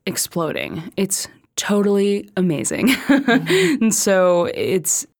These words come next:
Speaker 1: I mean, I could go on and on. There's so many great restaurants in the Philippines. Um, one in particular is a place called Toyo Eatery. Um, and it was the first time that I had Filipino food that was presented in,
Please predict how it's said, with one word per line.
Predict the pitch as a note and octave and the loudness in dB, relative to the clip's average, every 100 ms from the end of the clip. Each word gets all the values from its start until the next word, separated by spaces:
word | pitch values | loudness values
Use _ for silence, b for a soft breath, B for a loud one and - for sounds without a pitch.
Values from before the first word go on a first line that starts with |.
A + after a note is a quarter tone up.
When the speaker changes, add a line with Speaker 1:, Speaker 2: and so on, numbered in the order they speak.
| - | -6
Speaker 1:
I | E3+ | -2
mean, | F3 | 0
I | E3 | 0
could | D#3+ D#3+ | 0 -2
go | D#3+ | -2
on | E3 E3 | 0 0
and | D#3+ | 0
on. | D3+ D#3 | -2 -2
There's | D#3 D3+ | -4 -4
so | - - F3 E3+ | -4 -2 0 2
many | E3 D3+ | 0 0
great | D#3 A2+ | -2 -2
restaurants | A#2 - D#3+ C#3+ | -4 -4 -4 -2
in | D3 | -4
the | C#3 | -4
Philippines. | D#3 C#3+ C#3+ C#3+ C#3 B B B B | -4 -4 -4 -4 -6 B B B B
Um, | D#3+ D#3+ D3+ D3 C#3 | -4 0 0 -2 -2
one | D#3+ E3+ F3+ | -2 0 2
in | E3+ D#3+ | 0 -2
particular | D#3+ D#3 - D#3 D3+ D3+ | -4 -6 -4 -2 -2 -2
is | - D3+ D3 | -4 -4 -6
a | |
place | D3+ D#3 D3 | -6 -6 -6
called | - C#3+ C3+ | -6 -8 -8
Toyo | - D#3 D3+ C#3+ | -6 -2 -2 -2
Eatery. | - D3+ D3 C#3+ D#3 D3+ B B B - | -4 -4 -2 -4 -6 -10 B B B -6
Um, | D#3 D3+ D3 | -2 -2 -2
and | - | -2
it | E3 | 0
was | D#3+ | -2
the | D#3 | -4
first | - E3+ E3 - | -4 -4 -4 -4
time | E3 D#3+ D#3 | -2 0 -2
that | C#3+ | -2
I | D#3 | -2
had | D#3 - | -4 -4
Filipino | E3 D3+ D3+ D#3+ D3+ | -4 -4 -4 -4 -4
food | - D#3+ D3 | -4 -4 -4
that | D3 | -6
was | C#3+ | -8
presented | - D#3+ D3+ D3+ D#3 D3+ D3+ | -6 -4 -2 -2 -2 -2 -4
in, | - D3 C#3+ C#3+ C#3+ | -6 -6 -6 -8 -12